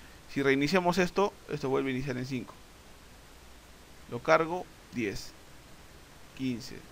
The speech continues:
Y ya no más. ¿Por qué? Porque ya no hay registros, pero aquí aumenta. Y no hay ningún problema porque no me va a hacer ningún trabajo. Esa es la manera en la, en la que estamos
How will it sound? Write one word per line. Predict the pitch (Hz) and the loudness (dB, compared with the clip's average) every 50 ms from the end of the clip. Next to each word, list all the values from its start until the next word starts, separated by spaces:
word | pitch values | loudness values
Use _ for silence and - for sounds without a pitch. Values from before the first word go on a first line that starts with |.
| - - - | -20 -14 -8
Y | - | -8
ya | 131 120 | -6 -6
no | 120 117 | -4 -4
más. | 123 139 160 156 | -4 -4 -6 -6
¿Por | - - 127 | -8 -10 -10
qué? | - - 160 | -8 -8 -8
Porque | 143 135 131 135 | -8 -6 -6 -4
ya | 131 | -4
no | 143 | -2
hay | 139 | -2
registros, | 131 135 - 165 160 - 175 156 - | -4 -4 -6 -8 -8 -8 -8 -6 -4
pero | - 131 | -6 -6
aquí | 131 - 160 | -2 -2 -2
aumenta. | 160 165 160 151 131 - 143 139 - - - - | -2 0 0 -2 -2 -4 -6 -10 -12 -14 -14 -10
Y | 147 | -8
no | 139 | -6
hay | 143 | -6
ningún | 143 147 143 135 | -4 -4 -4 -4
problema | 147 139 139 147 147 143 | -2 0 2 2 0 0
porque | 147 - 117 - - 104 95 104 - - - - | -2 -6 -12 -10 -10 -10 -8 -8 -10 -12 -14 -14
no | - 131 | -10 -8
me | 127 120 120 | -8 -6 -4
va | 120 123 123 | -4 -4 -4
a | 135 | -4
hacer | 127 - 131 123 | -4 -4 -6 -4
ningún | 90 123 123 123 | -4 -6 -6 -6
trabajo. | 123 123 117 117 - 123 - - - - - - - - - - - - - - - - - - - - - - - - - - - - - - - - - - - - - - - - - - - - - - - - - - - | -4 0 0 0 0 -2 -6 -14 -20 -20 -20 -20 -20 -20 -20 -20 -20 -20 -20 -20 -20 -20 -20 -20 -20 -20 -20 -20 -20 -20 -20 -20 -20 -20 -20 -20 -20 -20 -20 -20 -20 -20 -20 -20 -18 -18 -18 -18 -20 -20 -20 -20 -20 -16 -16 -4 0
Esa | 175 180 185 | 0 4 6
es | 208 185 | 6 6
la | 170 | 6
manera | 160 156 160 170 170 | 4 4 2 2 0
en | 170 | 0
la, | 170 | 0
en | - - 139 | -2 -2 -4
la | 127 123 | -4 -4
que | - 131 | -4 -6
estamos | 131 - 147 151 156 151 | -6 -6 -4 -4 -6 -6